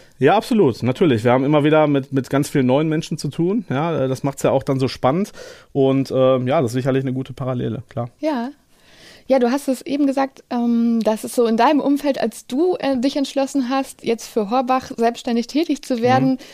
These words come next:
Speaker 2: erstmal so ein bisschen auf, ähm, ja, ich, ich sag mal, äh, Misstrauen oder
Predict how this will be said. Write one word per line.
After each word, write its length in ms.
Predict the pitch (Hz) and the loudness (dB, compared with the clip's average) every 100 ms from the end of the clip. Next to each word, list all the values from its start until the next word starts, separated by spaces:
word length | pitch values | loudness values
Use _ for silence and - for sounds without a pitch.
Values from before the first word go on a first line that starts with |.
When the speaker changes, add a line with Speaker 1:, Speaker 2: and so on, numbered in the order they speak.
| - - - | -20 -20 0
Speaker 2:
erstmal 280 | 254 269 247 | 0 2 2
so 60 | |
ein 80 | 240 | 4
bisschen 320 | 262 277 269 | 2 0 -2
auf, 500 | 247 240 240 247 - - | 0 2 2 0 -4 -4
ähm, 840 | 254 240 233 233 233 233 240 226 220 220 | 0 2 2 2 2 2 0 -2 -6 -6
ja, 320 | 208 254 214 190 196 | 2 4 4 0 -4
ich, 200 | - 208 | -4 -4
ich 100 | 226 | -4
sag 160 | 202 220 | -4 -4
mal, 240 | 214 202 202 | -2 -2 -2
äh, 160 | 214 202 | -2 -2
Misstrauen 600 | 202 269 - - 226 233 | -2 -4 -8 -4 -2 -2
oder 480 | - 202 202 208 | -2 -2 0 -2